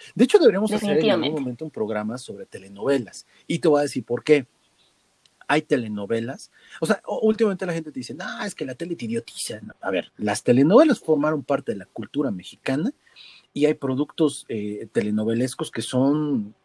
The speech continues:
Speaker 1: cosas que dices, "Wow, muy buen trabajo, muy buen trabajo".
Speaker 2: Nada más.
Speaker 1: ¿Tienes una
Speaker 2: Nada
Speaker 1: más?
Speaker 2: más.
Speaker 1: ¿Un bonus? ¿Nada más? Bueno. Entonces, ya
Speaker 2: Fueron
Speaker 1: les
Speaker 2: seis, ¿no?
Speaker 1: dimos,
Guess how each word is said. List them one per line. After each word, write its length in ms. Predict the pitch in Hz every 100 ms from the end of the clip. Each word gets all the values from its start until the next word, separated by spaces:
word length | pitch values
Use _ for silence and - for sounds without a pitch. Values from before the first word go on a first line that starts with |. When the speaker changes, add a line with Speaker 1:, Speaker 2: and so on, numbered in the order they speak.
| -
Speaker 1:
cosas 280 | - 123 139
que 120 | -
dices, 320 | 117 120 110
"Wow, 420 | 101 98 120 120 - -
muy 260 | 110 151
buen 220 | 135 120 120
trabajo, 400 | 101 101 - - _ _ _ _ _ _
muy 280 | - 139 151
buen 180 | 127 127
trabajo". 280 | - 92 95
Speaker 2:
Nada 140 | 269
más. 360 | 262 254 - - - - - - _ _ _ - _ _ _ _
Speaker 1:
¿Tienes 300 | - 226 -
una 100 | 214
Speaker 2:
Nada 140 | 208
Speaker 1:
más? 120 | 294 214
Speaker 2:
más. 160 | - -
Speaker 1:
¿Un 140 | 202
bonus? 440 | 220 240 285 - _ _ _ _ _ _ _ _ _ _ _
¿Nada 180 | 151 190
más? 320 | 240 320 - _ _ -
Bueno. 420 | 120 120 120 104 - _ _ - _ _ _ _ _ _ _ _
Entonces, 960 | - 143 143 - 92 85 - - - _ _ _ _
ya 280 | - 110 147 147
Speaker 2:
Fueron 140 | - -
Speaker 1:
les 160 | - 113
Speaker 2:
seis, 120 | 127 262
¿no? 60 | 277
Speaker 1:
dimos, 320 | 277 339 -